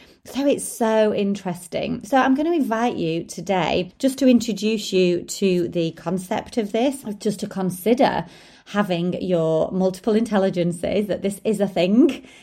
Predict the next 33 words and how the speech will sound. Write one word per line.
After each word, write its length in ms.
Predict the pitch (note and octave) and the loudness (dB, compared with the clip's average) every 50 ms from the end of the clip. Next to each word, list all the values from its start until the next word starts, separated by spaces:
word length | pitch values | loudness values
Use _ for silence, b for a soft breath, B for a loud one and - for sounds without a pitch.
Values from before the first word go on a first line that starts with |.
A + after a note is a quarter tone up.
| B B B - | B B B -14
particularly 480 | - - - G3+ G3 - G3+ F#3 F3+ F3+ | -12 -6 -4 -4 -2 0 2 2 2 2
if, 140 | F3+ F#3 | 0 0
you 80 | - G3+ | -2 -2
know, 140 | E3+ D3+ D#3+ | -2 0 -2
this 180 | E3 F3+ F3+ | -4 -4 -4
is 140 | F3+ F3 F3 | -4 -6 -6
something 300 | - E3+ E3 - F3+ E3+ | -6 -8 -6 -4 -2 -2
that 100 | E3 - | -2 -2
you 80 | E3+ E3+ | -4 -4
haven't, 480 | E3 E3 D#3 D#3 E3 D#3+ E3 G3+ - | -6 -6 -6 -6 -6 -6 -6 -8 -12
haven't 280 | - - F#3+ E3 E3 D#3+ | -10 -10 -8 -6 -6 -4
heard 280 | D#3+ D#3+ G3+ C4+ E4+ - | 0 2 2 2 2 0
about 260 | G3+ E3+ D3 - - | -2 -4 -4 -4 -6
before, 500 | F3 E3 - - D#3+ D3+ D3+ D#3+ E3 B B B B B B B _ | -10 -8 -6 -4 -4 -2 -2 -2 -4 B B B B B B B _
then 260 | - G3 F#3 F3+ F3 | 2 2 2 2 0
it, 280 | - - - - - - | -2 -4 -6 -6 -10 -6
today's 500 | - G#3+ G3+ G#3+ G3+ G3+ A3 A3 G#3 G#3 | -4 -2 0 2 4 4 4 2 0 -2
episode 480 | - F3+ F3+ F#3 F#3+ F#3 F#3 E3 E3 E3+ | -6 -8 -6 -6 -6 -4 -2 -2 -2 -4
is 140 | E3+ E3 - | -6 -8 -8
just 260 | - F#3 F#3 - - | -8 -8 -8 -8 -8
about 280 | F#3 - E3+ E3 E3+ | -6 -4 -4 -4 -4
helping 400 | D#3 E3+ E3+ E3+ - G3 F3 E3+ | -4 -4 -4 -4 -4 -4 -4 -2
you 100 | D#3+ E3 | -4 -6
to 320 | E3+ - - F#3 E3 E3 E3 B B B B | -6 -4 -2 -2 -2 -2 -4 B B B B
start 520 | - - - - A3 G#3 G#3+ G#3+ G#3 - | -20 -20 -4 0 2 2 2 2 -2 -4
to 340 | - - G3 F3+ F3 E3+ E3 E3+ B B B - - | -4 -4 -2 -2 0 -2 -4 -8 B B B -18 -16
consider 520 | - - G#3 G3 F#3 - - A3+ G#3+ G#3+ F3 | -8 -6 -4 -4 -2 -2 -2 2 2 2 2
that 240 | E3+ E3+ - - - | 2 0 0 0 0
these 240 | G3 G3 G#3 G3+ | -2 -2 0 -2
multiple 340 | G3 F#3+ F#3+ F#3+ - - F#3 | -2 -4 -4 -6 -6 -6 -6
intelligences 880 | E3+ E3+ E3+ F#3 E3+ F3 F3+ F3 E3 D#3+ E3 E3 - E3 E3 D#3+ - - - | -6 -6 -6 -4 -4 -4 -4 -4 -6 -6 -6 -6 -4 -4 -4 -4 -6 -10 -12
do 220 | - - F#3 F3+ - | -6 -4 -2 -2 0
exist. 720 | - F3+ E3 D#3 D#3+ F3 E3 - A#3+ A3 - - - - | -2 -4 -4 -2 0 0 2 2 0 -2 -6 -14 -20 -20